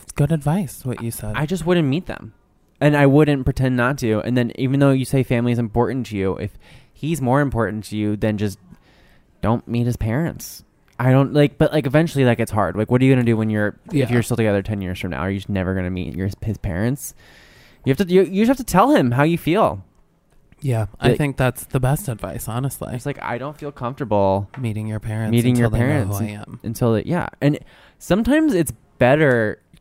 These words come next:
Speaker 2: coming out with a partner, like, coming
Speaker 1: Yeah.
Speaker 2: out to your family when you are in a relationship, because then
Speaker 1: Then you'll have the support.
Speaker 2: you have the support system, but also you're doing it for a reason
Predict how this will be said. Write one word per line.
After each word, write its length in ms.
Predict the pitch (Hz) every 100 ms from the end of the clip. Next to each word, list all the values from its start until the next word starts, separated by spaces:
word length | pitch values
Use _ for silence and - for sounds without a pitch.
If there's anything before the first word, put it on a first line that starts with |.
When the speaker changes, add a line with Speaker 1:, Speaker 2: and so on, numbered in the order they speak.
| -
Speaker 2:
coming 360 | 131 127 123
out 320 | 113 117 -
with 160 | 120 117
a 40 |
partner, 600 | - - 117 78 64 76 - _ _ _ _
like, 160 | 113 113
coming 240 | 127 127
Speaker 1:
Yeah. 80 | 120
Speaker 2:
out 80 | 113
to 80 |
your 60 | 120
family 280 | 123 117 117
when 220 | 113 117
you 160 | 113 -
are 140 | 113
in 200 | - 120
a 80 | 120
relationship, 760 | 113 104 120 120 113 98 95
because 420 | - - 113 101 98
then 180 | 110
Speaker 1:
Then 140 | 113 120
you'll 80 | 113
have 200 | 123 117
the 100 | 123
support. 500 | - 120 - 113 110
Speaker 2:
you 60 |
have 100 | 120
the 100 | 127
support 380 | 151 190 139 120
system, 380 | 123 104 120 110
but 120 | 110 -
also 720 | 139 147 131 107 101 101 98 - - _ _ _
you're 100 | 127
doing 240 | 127 139 135
it 120 | 120
for 180 | 123 104
a 60 | 101
reason 520 | 113 107 120 127